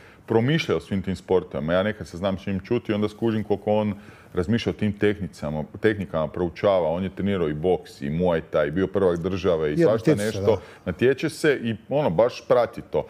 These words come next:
Speaker 1: Ali nekako imao je ta dva bitna meča protiv Ostaneka, ono, to je cijela država pratila finale
Speaker 2: Da.
Speaker 1: Armagedona, ono, praktički su ih, em,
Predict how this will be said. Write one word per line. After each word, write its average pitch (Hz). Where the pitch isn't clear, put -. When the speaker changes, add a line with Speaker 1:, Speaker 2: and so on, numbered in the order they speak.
Speaker 1:
Ali 110
nekako 165
imao 170
je 156
ta 160
dva 151
bitna 147
meča 139
protiv 107
Ostaneka, 131
ono, 98
to 92
je 90
cijela 95
država 87
pratila 87
finale 87
Speaker 2:
Da. 80
Speaker 1:
Armagedona, 95
ono, 95
praktički 90
su -
ih, -
em, 78